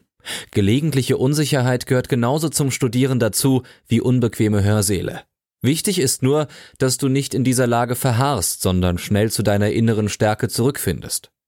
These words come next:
Und dazu brauchst du nur einen kleinen Impuls, einen Gedanken zur richtigen Zeit, damit dein Selbstvertrauen zurückkehrt. Hier sind zehn davon. Nummer eins. Heute fange ich neu an. Egal, was gestern,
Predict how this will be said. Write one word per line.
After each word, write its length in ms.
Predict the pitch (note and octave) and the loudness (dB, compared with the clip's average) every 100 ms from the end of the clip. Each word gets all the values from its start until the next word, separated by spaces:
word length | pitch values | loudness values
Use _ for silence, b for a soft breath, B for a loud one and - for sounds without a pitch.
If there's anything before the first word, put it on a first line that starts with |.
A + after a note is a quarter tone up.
| _ B B B | _ B B B
Und 200 | A2 A2+ | 0 0
dazu 260 | G#2+ B2+ | 0 -2
brauchst 400 | A2 A#2+ C#3 - | 0 -2 -2 -2
du 20 | |
nur 180 | C#3+ C3+ | 0 2
einen 220 | F2+ B2 | 0 0
kleinen 420 | B2 B2+ B2 E3+ B2+ | 0 0 0 0 0
Impuls, 540 | G2+ - D3 C#3+ - B B B | 0 2 2 2 -4 B B B
einen 220 | A2 A#2 | 0 2
Gedanken 560 | A2+ G2 A2+ C3 D3+ C3+ | 2 0 0 -2 -2 0
zur 160 | - A#2 | 0 0
richtigen 400 | A#2 - G#2 G2 | 0 0 0 0
Zeit, 400 | - A2 - - b b b | 0 0 -2 -6 b b b
damit 260 | G2 G2 | 0 2
dein 160 | G2+ G2 | 2 2
Selbstvertrauen 720 | G2 G2 - G2+ - F#2 F2+ | 2 0 -2 -4 0 0 0
zurückkehrt. 720 | F#2 B2 G#2 - G2+ F#2 - _ _ _ _ | 0 -2 -2 -4 -10 -10 -14 _ _ _ _
Hier 320 | - F#3+ G#3 G3 | -2 0 0 0
sind 320 | A#2 B2+ C#3 | 0 0 0
zehn 320 | - G2+ F2 | 0 0 0
davon. 520 | E2+ - - - C3+ _ _ _ _ | -4 -4 -8 -8 -14 _ _ _ _
Nummer 260 | G3 A3 G#3+ | -2 0 0
eins. 480 | C#3 G2+ B2+ - - _ _ _ - | -2 -4 -4 -6 -8 _ _ _ -2
Heute 460 | F#3 G#3+ G#3 F#3+ F#3 | 0 0 0 -2 -2
fange 440 | - C3+ C3+ C3 | -2 -2 0 0
ich 280 | A#2+ B2+ - | 0 -2 0
neu 280 | A2+ G#2 E2+ | 2 0 -2
an. 260 | - - _ _ _ _ _ - | -10 -12 _ _ _ _ _ -4
Egal, 380 | D3+ F#3 G3 E3 | 0 2 0 0
was 320 | B2+ A#2+ - | 0 -2 -2
gestern, 560 | D#3 D3+ - C3+ B2+ | -2 -2 -2 0 0